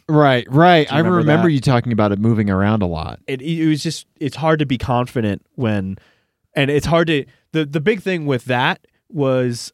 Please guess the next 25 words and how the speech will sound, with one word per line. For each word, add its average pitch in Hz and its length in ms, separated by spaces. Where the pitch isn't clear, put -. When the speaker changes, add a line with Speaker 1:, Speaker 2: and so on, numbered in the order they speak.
Speaker 2:
uh, 110 560
that 110 160
I 131 140
struggled 107 420
with 98 320
was, 95 480
I 147 120
don't 190 360
know 156 220
where 139 340
it's 123 120
gonna 117 260
end 110 220
up. 147 220
Speaker 1:
Right, 131 460
Speaker 2:
So 127 200
Speaker 1:
right. 120 160
Speaker 2:
how 175 280
do 165 120
I 160 100
use 151 360
all 123 240
of 110 100
the 107 100
track? - 320